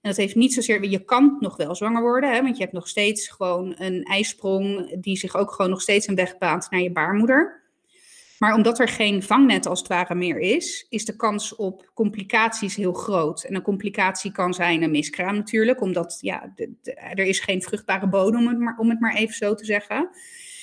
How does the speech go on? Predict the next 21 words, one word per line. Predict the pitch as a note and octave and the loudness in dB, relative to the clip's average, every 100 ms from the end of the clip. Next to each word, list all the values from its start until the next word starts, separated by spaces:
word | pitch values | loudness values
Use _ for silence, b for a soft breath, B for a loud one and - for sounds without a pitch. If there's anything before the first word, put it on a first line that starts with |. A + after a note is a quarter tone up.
| B - | B 0
Maar | G3+ G3 | 4 4
een, | G3 A3+ | 2 0
een | G#3 | 0
nog | G3+ C4+ - | 4 2 2
grotere | A3 A3+ A3+ G3 F#3+ F#3 | 2 2 0 -2 -2 -2
belangrijke | G3 A#3 B3+ G3 F#3+ - | 0 2 2 2 0 -4
complicatie | F#3+ G3 F#3+ F3 F3 - F#3 | -8 -8 -2 -2 -2 -4 -4
is | F#3 - - | -2 -4 -6
de | |
mogelijkheid | G3 F#3+ F#3 - F3+ - | -4 -4 -6 -2 -4 -2
van | F3+ | -4
een | F3+ | 0
buitenbaarmoedelijke | F#3+ F#3+ G3 F#3+ F#3+ F#3 F3+ F#3 | 0 0 -2 0 0 -2 -2 -4
zwangerschap. | F#3+ B3+ A#3 F3 E3 F#3 - _ - | 2 2 2 0 -4 -6 -8 _ 2
Of | C4 G#3+ A3 - _ | 6 6 4 -10 _
het | G3 | -6
moment, | G3 G3 G3 | -2 0 -2
op | G#3 | -2
het | G#3 | -4
moment | G3+ G3+ G3 G3 | -2 -2 0 0
dat | F#3+ F#3 | -4 -4